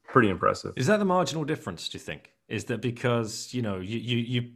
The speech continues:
Speaker 2: you've played at all of these different levels, and you're very much on the cusp of, of play-, playing in the, you know,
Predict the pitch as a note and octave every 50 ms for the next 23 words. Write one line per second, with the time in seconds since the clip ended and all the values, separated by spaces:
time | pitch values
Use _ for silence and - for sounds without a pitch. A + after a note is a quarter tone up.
0 | - - - C3 B2 A#2+ A#2+ - C#3+ C#3 C#3 B2+ B2 - A#2+ A#2 A#2 A2 G#2+ G#2
1 | G#2 A2+ G#2+ G#2+ G2+ - G2+ - G2+ F#2+ G2+ G2+ G2 G#2 G#2 G2+ G#2 G2 F#2+ F#2+
2 | F2+ G#2 A2+ A2 G#2+ G#2+ G#2+ G#2+ G#2 - - G2 F#2+ F#2 - - A2 G2+ - -
3 | - F#2+ F2+ F2+ - - - G2 G2 F#2 - - - A2 A2 G#2 - - - A2+
4 | G#2+ G2+ G2 F#2 F2+ G2 - _ _ _ - G#2 G2 F#2+ F#2 E2+ D#2+